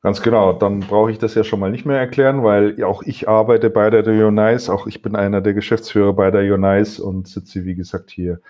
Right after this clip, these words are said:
in München. Wir haben diesen Podcast ins Leben gerufen, weil wir euch Themen an die Hand geben wollen rund um das Thema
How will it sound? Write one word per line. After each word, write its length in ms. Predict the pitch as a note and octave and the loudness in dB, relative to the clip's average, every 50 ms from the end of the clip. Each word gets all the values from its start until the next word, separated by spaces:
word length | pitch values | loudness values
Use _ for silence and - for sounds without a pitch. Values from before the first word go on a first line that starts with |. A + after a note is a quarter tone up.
| _ _ _ - - - - _ _ _ | _ _ _ -20 -20 -20 -20 _ _ _
in 140 | - B2 B2+ | -2 0 2
München. 420 | C3 C#3 C3 B2 - A2+ G2 G2 | 2 2 2 0 -2 -2 0 2
Wir 100 | G2+ A2+ | 2 2
haben 160 | C3+ F3 G3 | 2 2 2
diesen 240 | F#3 G3 E3+ - F3 | 0 0 0 0 0
Podcast 480 | - - E3 E3 - - C#3 B2+ - - | 0 0 -2 -2 -2 -2 -2 -2 -4 -6
ins 200 | B2 A2 - - | -10 -10 -6 -2
Leben 240 | A#2+ A#2+ A#2+ B2 A2 | 0 0 0 0 -4
gerufen, 540 | A2+ G#2+ G#2+ A2+ A2+ A2 - A2+ A2 G#2 | -4 -2 -2 -2 -2 -2 -2 -2 -2 2
weil 220 | G#2 G#2 G2+ A2+ A#2 | 2 2 2 4 4
wir 120 | A#2+ A2 | 2 2
euch 260 | F2+ G2+ G2+ G2 - | 4 2 0 0 -4
Themen 320 | - - C3+ D3 D3+ C3 A#2+ | -2 0 2 2 2 2 2
an 160 | G#2+ G#2 G#2 | 0 0 0
die 100 | A2 G#2 | 0 0
Hand 240 | G2 G2+ G2+ G2+ - | 0 -2 -4 -6 -6
geben 360 | - G#2 G2 F#2+ F#2+ G2+ F#2+ | -2 -2 -2 0 -2 -4 -2
wollen 360 | F#2 G2+ G2 G2+ A2 A2 G#2 | 0 0 2 2 0 0 -2
rund 240 | G2+ G2 A2 A2+ - | -2 -2 -2 -2 -4
um 140 | A2 G2+ F#2 | -6 -6 -6
das 160 | G2+ G2 - | -8 -8 -8
Thema 460 | - G#2+ G2+ G2+ G2 G2 F#2+ F#2+ F#2 | -4 -2 0 2 2 2 2 2 -2